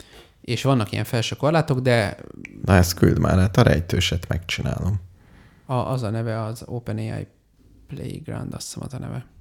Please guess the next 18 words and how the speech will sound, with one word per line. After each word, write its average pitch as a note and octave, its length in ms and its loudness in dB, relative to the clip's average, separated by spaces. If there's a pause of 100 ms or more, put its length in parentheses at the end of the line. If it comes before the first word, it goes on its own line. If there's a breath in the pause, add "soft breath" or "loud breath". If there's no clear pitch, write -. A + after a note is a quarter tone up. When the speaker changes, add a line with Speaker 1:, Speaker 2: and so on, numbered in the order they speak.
(120)
Speaker 2:
Mhm. F2+ 180 6 (540)
Ja. - 240 -2 (1000 loud breath)
Speaker 1:
És, - 260 -2
és - 280 -4
akkor B2 200 -2
ott A#2+ 120 -2
lehet A#2 240 2
játszani A#2+ 360 -2
vele, E3+ 160 0
és C#3 140 0
ott C3 120 -2
le B2+ 100 2
van A2 140 0
írva A2+ 160 -2
az A2 80 -2
egész A2+ 220 -4
dokumentáció, A2+ 760 -8
hogy, A2+ 140 -6